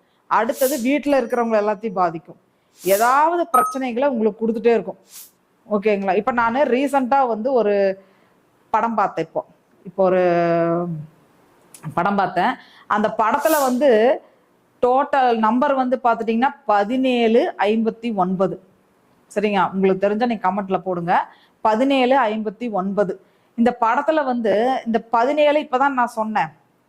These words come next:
அதாவது நிறைய போராட்டங்களை சந்திப்பாங்கன்னு இப்பதான் நம்ம பேசணும் இதுல. சரிங்களா? அவர் நிறைய போராட்டங்களை சந்திப்பாங்கன்னு சொன்னா, அந்த, அந்த படத்துல அந்த ஹீரோ வந்து என்ன பண்ணுவாரு?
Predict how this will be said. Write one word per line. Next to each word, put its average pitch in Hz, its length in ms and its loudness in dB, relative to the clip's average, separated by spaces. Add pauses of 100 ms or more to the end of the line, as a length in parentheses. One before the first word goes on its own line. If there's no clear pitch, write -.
(380)
அதாவது 214 920 2 (300)
நிறைய 220 460 0
போராட்டங்களை 226 640 0
சந்திப்பாங்கன்னு 214 640 -4
இப்பதான் 220 140 0
நம்ம 214 280 -2
பேசணும் 202 400 -2 (280)
இதுல. 180 260 2 (300)
சரிங்களா? 196 400 0 (280)
அவர் 220 200 0
நிறைய 226 340 0
போராட்டங்களை 233 720 0
சந்திப்பாங்கன்னு 208 800 0
சொன்னா, 196 320 -2
அந்த, 226 200 0
அந்த 208 300 -2
படத்துல 233 280 0
அந்த 233 320 0
ஹீரோ 254 300 -2
வந்து 226 260 0
என்ன 214 240 0
பண்ணுவாரு? 196 600 0